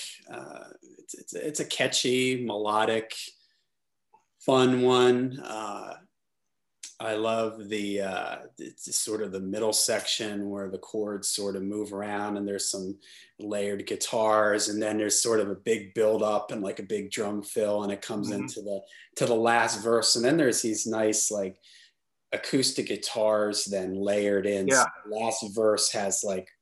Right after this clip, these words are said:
Speaker 1: more stuff going on. It, it just, it, it builds really nicely, and it's a, it's a fun, fun song.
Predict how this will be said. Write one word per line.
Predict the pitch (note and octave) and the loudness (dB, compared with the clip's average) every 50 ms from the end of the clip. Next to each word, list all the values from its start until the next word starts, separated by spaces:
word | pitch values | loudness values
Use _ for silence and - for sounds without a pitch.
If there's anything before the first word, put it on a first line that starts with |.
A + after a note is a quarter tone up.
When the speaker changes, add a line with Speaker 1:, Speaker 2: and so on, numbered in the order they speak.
| _ _ - - | _ _ -18 -12
Speaker 1:
more | A2 A2+ A#2+ B2+ C3 C3 C3 B2 | -4 2 6 8 8 10 8 8
stuff | B2+ - - - C3+ A#2 A2+ - - - | 6 4 4 4 4 4 4 2 -2 0
going | - A2+ A2 G#2+ G#2 G2+ G#2 | 0 2 2 2 0 -2 -2
on. | G#2 G#2+ G#2 G2 F#2+ F2+ F2+ | -2 -2 0 0 -2 -2 -4
It, | F2+ G2+ - - | -8 -8 -6 -8
it | C#3 D3 | -6 -4
just, | A#2+ G2+ - - | -4 -6 -6 -6
it, | F3+ D#3 - _ - | -8 -8 -10 _ -6
it | - A#2+ A2 - - | -6 -6 -6 -6 -4
builds | - C3 B2+ B2 A#2+ A#2 - A2 | 0 2 4 4 4 2 2 -2
really | G#2+ A2 G#2+ G2+ G2+ G2+ | 0 2 4 4 4 4
nicely, | G#2 G#2 G#2+ G#2+ - - - G2 F#2 F#2 | 2 2 2 0 0 -2 -2 -2 -4 -6
and | F#2 G2 | -6 -6
it's | F#2+ - - - - G2 | -8 -6 -6 -6 -6 -6
a, | F#2+ F#2+ - _ _ _ - - - - - - | -8 -12 -12 _ _ _ -20 -20 -20 -20 -20 -18
it's | - - | -14 -14
a | G#2+ | -14
fun, | - - - A2 A2 G#2+ G#2 G2+ G2+ G2 G2+ _ _ _ _ _ _ _ | -12 -8 -6 -4 -4 -2 -2 -2 -4 -6 -8 _ _ _ _ _ _ _
fun | - - - G#2+ G2+ G2 F#2+ | -20 -16 -12 -10 -8 -6 -4
song. | - - G#2+ G#2 G2+ G2+ G2 G2 - | -4 -4 -4 -4 -6 -6 -8 -10 -12